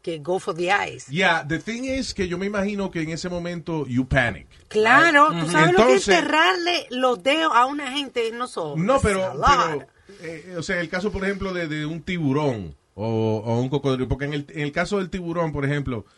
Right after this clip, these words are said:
Speaker 2: la, mucha gente que se ha salvado de ataque de tiburón
Speaker 1: Ujú.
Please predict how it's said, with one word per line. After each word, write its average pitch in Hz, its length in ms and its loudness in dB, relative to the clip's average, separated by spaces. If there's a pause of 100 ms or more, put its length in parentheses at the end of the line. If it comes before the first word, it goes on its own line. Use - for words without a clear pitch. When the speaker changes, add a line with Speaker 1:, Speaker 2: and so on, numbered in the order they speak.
(320)
Speaker 2:
la, 120 280 -6
mucha 151 340 -4
gente 170 200 -2
que 156 80 0
se 160 100 -2
ha 156 60 0
salvado 131 400 0
de 117 80 0
ataque 110 300 -4
de 123 80 -2
tiburón 120 400 -2
Speaker 1:
Ujú. 131 260 -12